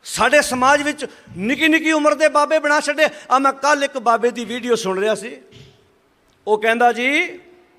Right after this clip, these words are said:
"ਸਾਧ ਸੰਗਤ, ਮੈਨੂੰ ਇੱਕ ਟ੍ਰੈਫਿਕ ਪੁਲਿਸ ਵਾਲਾ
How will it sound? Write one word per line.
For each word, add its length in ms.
"ਸਾਧ 340
ਸੰਗਤ, 400
ਮੈਨੂੰ 280
ਇੱਕ 140
ਟ੍ਰੈਫਿਕ 540
ਪੁਲਿਸ 420
ਵਾਲਾ 580